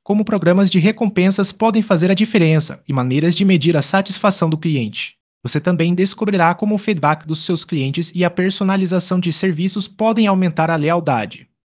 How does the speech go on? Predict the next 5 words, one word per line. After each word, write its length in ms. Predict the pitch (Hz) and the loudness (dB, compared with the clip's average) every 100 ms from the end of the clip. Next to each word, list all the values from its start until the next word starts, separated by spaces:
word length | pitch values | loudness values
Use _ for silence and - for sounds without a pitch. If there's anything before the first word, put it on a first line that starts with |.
| _ _ | _ _
Vamos 280 | 147 202 180 | 2 2 2
nessa! 420 | 127 131 135 113 _ _ _ - | 0 0 -6 -10 _ _ _ -12
Estratégias 640 | - 175 175 170 160 139 | -6 -4 -2 -2 0 -2
de 100 | 135 | -4
fidelização. 880 | 156 202 185 175 160 160 - 180 | -6 -4 -2 -2 -2 -2 -2 -2